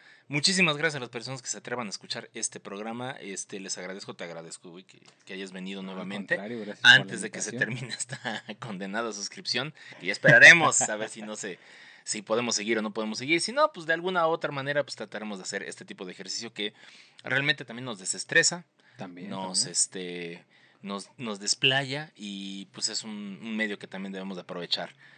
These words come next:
Speaker 1: mutuamente, ¿sale? Les agradezco mucho, muchísimas gracias. Los esperamos, ahora sí que no les puedo decir la próxima semana, pero los esperamos por ahí, a
Speaker 2: Algún
Speaker 1: ver,
Speaker 2: día.
Speaker 1: este, a ver, algún día más. Ah, que por cierto, precisamente ya estamos, este, ahí arreglando algo acerca de hacer un podcast acerca del fútbol.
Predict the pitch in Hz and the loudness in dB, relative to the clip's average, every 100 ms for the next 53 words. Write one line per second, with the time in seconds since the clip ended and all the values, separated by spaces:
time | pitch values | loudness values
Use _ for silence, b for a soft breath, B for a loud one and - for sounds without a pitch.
0 | b - 101 - 87 82 82 - - 92 | b -6 -6 -4 -8 -8 -12 -16 -8 -6
1 | 98 185 - b b b b 113 127 131 | -2 -2 -4 b b b b 0 2 6
2 | 156 147 160 175 196 202 139 127 147 147 | 6 6 4 4 4 4 4 6 6 6
3 | 139 160 175 185 185 - b b b - | 4 4 6 8 8 4 b b b -4
4 | 123 131 131 135 147 143 - - - - | 0 2 2 2 2 2 2 -2 0 2
5 | 139 139 156 165 170 180 160 175 147 165 | 2 2 2 4 4 4 4 4 2 2
6 | 151 127 143 160 151 131 131 - 196 247 | 0 0 0 0 -2 -2 -2 4 6 6
7 | - 170 175 160 139 b b 135 139 156 | 4 6 6 4 0 b b 4 6 8
8 | 113 104 117 127 143 156 147 160 147 139 | 6 4 4 8 10 10 6 10 10 10
9 | 139 B B - 190 156 135 151 170 127 | 4 B B 6 6 2 4 6 4 0
10 | 117 135 147 139 127 135 131 110 95 - | -4 -2 -2 -4 -6 -4 -4 -6 -8 -8
11 | 104 98 104 113 113 107 117 117 117 104 | -6 -4 -4 -6 -6 -6 -2 -2 -2 -4
12 | 117 110 104 90 90 b b - 92 131 | -6 -6 -8 -8 -12 b b -4 -2 0
13 | - 127 - 120 101 139 143 110 104 160 | -2 -6 -4 -6 -6 -6 -6 -6 -6 -4
14 | 165 127 160 214 | -4 8 12 12